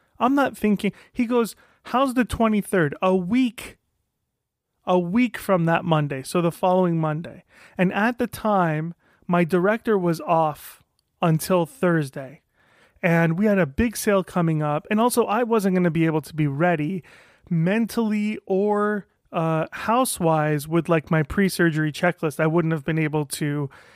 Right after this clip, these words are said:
get everything, uh, prepared. And we'll, we'll get into that in, in a later episode. But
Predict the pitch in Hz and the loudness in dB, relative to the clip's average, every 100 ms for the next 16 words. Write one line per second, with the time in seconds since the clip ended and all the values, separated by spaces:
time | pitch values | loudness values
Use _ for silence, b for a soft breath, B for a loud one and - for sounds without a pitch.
0 | B B _ 185 175 165 165 175 160 151 | B B _ 2 2 2 2 2 2 0
1 | - 143 143 139 - - 196 160 151 151 | -2 -2 -2 -2 -4 0 2 2 0 -4
2 | 165 185 185 - 180 180 185 175 - 165 | -4 0 0 2 0 2 2 2 0 -2
3 | 156 156 - 156 156 160 151 143 143 - | -2 -6 -2 0 2 2 2 0 -4 -6
4 | 139 131 165 165 | -6 -4 -2 -2